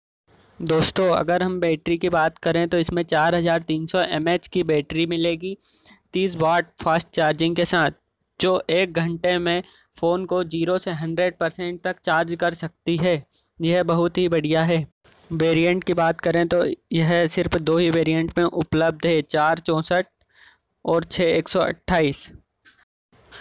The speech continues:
डिस्प्ले की बात करें तो इसमें सिक्स पॉइंट फ़ाइव इंच की फुल एचडी प्लस डिस्प्ले मिलेगी पंच होल के साथ। अगर हम processor की बात करें तो इसमें MediaTek Helio Z ninety T का processor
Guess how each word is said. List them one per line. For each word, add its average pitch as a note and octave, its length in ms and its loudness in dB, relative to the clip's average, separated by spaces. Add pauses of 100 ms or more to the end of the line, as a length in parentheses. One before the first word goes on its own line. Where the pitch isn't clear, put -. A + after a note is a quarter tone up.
(580)
डिस्प्ले F3 420 0
की F#3 140 -2
बात E3+ 260 2
करें F3 260 2
तो F3+ 180 2
इसमें F3 280 -2
सिक्स - 300 -8
पॉइंट F3+ 240 -2 (100)
फ़ाइव F3+ 300 2
इंच F3 200 -2
की F#3+ 140 -2
फुल F#3+ 260 0
एचडी E3 340 -2
प्लस F3 300 0
डिस्प्ले F3 480 -2
मिलेगी E3+ 460 -2 (480)
पंच F3+ 320 -2
होल F3 200 2
के F3 160 0
साथ। C#3+ 260 0 (1700)
अगर F3+ 220 2
हम F#3+ 120 0
processor F3 600 2
की F#3 160 -2
बात F3 280 0
करें F3 240 2
तो F#3 120 0
इसमें F3+ 340 2
MediaTek E3+ 800 0
Helio E3+ 460 0
Z E3 200 0
ninety E3 400 0
T E3+ 180 -2
का F3 140 -2
processor E3 600 0